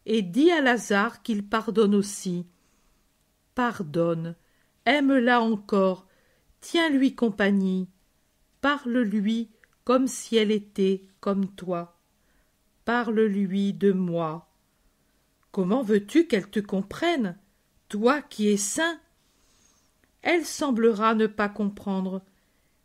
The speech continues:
mais déjà mon seul nom est salut. Fais qu'elle pense à moi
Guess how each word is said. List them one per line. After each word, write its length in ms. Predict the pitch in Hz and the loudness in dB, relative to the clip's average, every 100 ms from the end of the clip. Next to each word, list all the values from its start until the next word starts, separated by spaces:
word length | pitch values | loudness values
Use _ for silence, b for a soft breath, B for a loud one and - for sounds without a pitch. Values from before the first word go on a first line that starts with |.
| - | -4
mais 160 | 202 | -2
déjà 600 | 196 233 220 - 254 247 240 _ | 0 0 -2 -2 -2 -2 -6 _
mon 240 | 190 226 | -2 0
seul 520 | 226 - - 311 285 254 | -2 -6 0 2 2 2
nom 380 | 240 240 240 233 - | 2 2 0 -4 -6
est 120 | 202 | -4
salut. 580 | 202 - 196 190 185 180 _ _ _ _ _ _ _ | -4 -2 0 0 -2 -6 _ _ _ _ _ _ _
Fais 420 | _ - - 339 339 | _ -8 2 2 2
qu'elle 320 | 269 254 - | 0 0 0
pense 340 | - 240 - | -2 -2 0
à 100 | 214 | 2
moi 560 | 202 202 180 175 190 | 4 2 2 0 -2